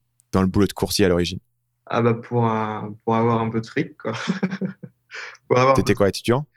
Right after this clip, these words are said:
Speaker 2: Ouais, ouais, j'étais étudiant à ce moment-là. J'avais déjà fait des tafs au McDo, au K F C, ce genre de trucs, tu vois. Et puis, c'était le moment où, euh, je me suis dit, « Bon, faut que je re-, faut que je retrouve un autre job. » Et puis, je suis tombé là-dessus.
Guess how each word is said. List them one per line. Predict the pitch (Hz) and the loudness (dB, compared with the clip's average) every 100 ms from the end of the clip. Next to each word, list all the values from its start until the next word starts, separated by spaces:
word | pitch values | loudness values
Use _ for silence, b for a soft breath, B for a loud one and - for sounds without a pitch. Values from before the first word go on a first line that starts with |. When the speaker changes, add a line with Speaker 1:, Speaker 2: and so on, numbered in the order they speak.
| - | -2
Speaker 2:
Ouais, | 139 | 2
ouais, | 156 | 4
j'étais | 175 143 | 4 2
étudiant | 135 139 156 | 0 0 0
à | |
ce | 147 | 2
moment-là. | 120 127 | 4 4
J'avais | 120 113 | 4 2
déjà | 117 | 2
fait | 123 131 | 0 0
des | 120 | 2
tafs | 123 123 | 4 4
au | |
McDo, | 117 113 120 131 131 | 2 2 4 4 4
au | |
K | 117 113 | 4 2
F | 113 | 2
C, | 123 | -2
ce | 120 | -2
genre | 120 110 | -2 -2
de | |
trucs, | 110 143 139 | 0 -2 -2
tu | - | -4
vois. | 117 | -6
Et | |
puis, | 110 107 | -6 -6
c'était | - | -2
le | 113 | 2
moment | 113 117 123 | 2 2 2
où, | 110 87 | 0 -2
euh, | - - _ _ _ _ _ | -6 -14 _ _ _ _ _
je | - | -6
me | 113 | -6
suis | 117 | -4
dit, « | 110 | -2
Bon, | 120 | 0
faut | 123 | 2
que | 127 | 2
je | |
re-, | 117 123 120 | 4 4 2
faut | |
que | 117 | 2
je | 120 | 4
retrouve | 131 - 139 | 4 4 2
un | 127 | 2
autre | 123 | 2
job. » | 123 151 139 | 2 2 2
Et | |
puis, | 113 | -4
je | 110 - | -8 -10
suis | - 117 | -10 -4
tombé | 123 123 | 2 4
là-dessus. | 113 - 135 | 4 0 -8